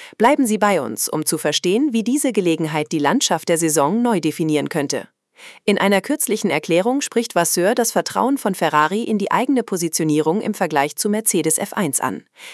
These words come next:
Er hebt hervor, dass der Antriebsstrang möglicherweise die Grenze von zwei Prozent Unterschied überschreiten könnte, was zusätzliche Freiheiten in der Entwicklung ermöglichen würde. Dennoch wartet er gespannt auf die offiziellen Daten des Internationalen Automobilverbands, um diese Hypothese zu bestätigen.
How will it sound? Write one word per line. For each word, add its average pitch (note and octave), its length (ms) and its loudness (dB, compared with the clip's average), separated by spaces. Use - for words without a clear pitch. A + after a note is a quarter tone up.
Er G3 80 4
hebt G3+ 280 -2
hervor, D#3+ 360 2
dass C#3+ 180 -4
der - 160 2
Antriebsstrang G3+ 600 0
möglicherweise F3 680 0
die D#3 100 -2
Grenze D#3 380 0
von D3 220 -4
zwei E3+ 240 0
Prozent D#3+ 440 -2
Unterschied D3+ 400 -4
überschreiten F#3 540 -2
könnte, A#2+ 380 -4
was D#3+ 200 2
zusätzliche B3 640 -2
Freiheiten C#3 540 0
in F3 120 -2
der D#3+ 100 0
Entwicklung G#3+ 420 -4
ermöglichen C#3 500 -4
würde. G2+ 280 -4
Dennoch G#3+ 340 2
wartet G#3+ 280 0
er F3 80 0
gespannt F3 500 0
auf - 100 -2
die - 140 -6
offiziellen E3+ 540 0
Daten D#3 340 0
des G3+ 160 0
Internationalen E3+ 800 0
Automobilverbands, D#3+ 1000 -2
um D#3+ 200 -2
diese A3+ 280 -2
Hypothese D3 560 -2
zu - 140 -2
bestätigen. B2+ 640 -4